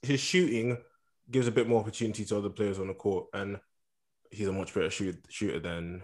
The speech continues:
DeMar DeRozan. I mean, DeMar DeRozan can get you a basket, but Duncan Robinson on the court gives you the opportunity for Bam to go to work or Jimmy Butler to go to work. And hopefully when we do have Kyle Lowry,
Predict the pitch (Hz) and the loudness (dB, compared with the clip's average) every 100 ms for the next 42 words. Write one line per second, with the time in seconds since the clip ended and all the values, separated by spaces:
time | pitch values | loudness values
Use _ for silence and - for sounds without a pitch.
0 | - 92 92 87 87 87 85 - 90 90 | -8 -4 -4 -4 -4 -4 -6 -8 -6 -4
1 | 90 90 - - - - - 113 107 104 | -4 -4 -8 -16 -20 -4 6 8 10 8
2 | 110 101 101 107 - 101 87 101 107 - | 8 4 4 4 4 4 4 6 4 4
3 | 80 78 - 85 - - 104 98 98 104 | -4 -2 2 2 2 0 4 4 6 4
4 | - 92 85 - - 101 82 - - - | 4 2 2 2 8 8 8 -2 -18 -2
5 | 101 95 92 92 95 - 98 90 95 90 | 0 2 2 2 0 0 0 2 2 2
6 | 92 98 95 85 98 92 90 90 90 - | 6 6 4 4 6 6 6 2 0 -2
7 | 82 82 92 90 101 - 90 98 87 87 | -2 2 0 4 2 2 -2 2 2 2
8 | 87 90 - - - - 87 92 _ - | -2 -4 -8 -20 -14 -4 -4 -4 _ -16
9 | - - 131 135 120 107 101 95 104 101 | -10 6 8 8 8 6 6 4 4 4
10 | 95 120 117 104 98 92 - 98 92 95 | 2 6 6 6 2 0 -2 0 2 2
11 | 98 90 87 101 | 4 2 -2 -6